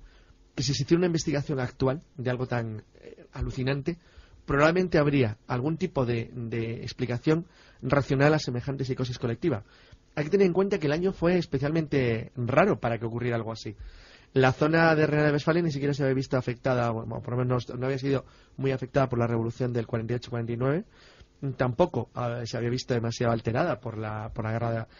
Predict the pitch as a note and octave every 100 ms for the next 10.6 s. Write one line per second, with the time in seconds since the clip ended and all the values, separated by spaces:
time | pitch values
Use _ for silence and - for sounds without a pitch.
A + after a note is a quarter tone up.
0 | - - B2+ C3+ B2 A#2 A2 A#2+ D3 A2+
1 | A#2 A#2 A#2 A#2+ A2+ A#2+ A2+ G#2+ C#3 D#3
2 | B2 - - A#2 C#3 D3 A#2+ - A2 G#2+
3 | F#2 A2+ A#2 D#3 - F#3+ - - - -
4 | - C#3+ F#3+ - C3+ C#3 C3 A#2+ A#2 A#2+
5 | C3 A#2+ A#2 A#2 A#2 A2+ C3 - A2+ A2+
6 | A#2+ A2 A2 A2+ D3 D#3 F#3+ D3+ A#2+ B2+
7 | B2+ - - - B2+ B2 C3+ A#2 A#2 -
8 | C3+ C3 B2+ D#3+ - - - C3 C3+ C3
9 | D#3 D#3+ F3 D3+ C3+ B2 B2+ A#2 A2 C#3
10 | C#3+ C#3 - B2 D3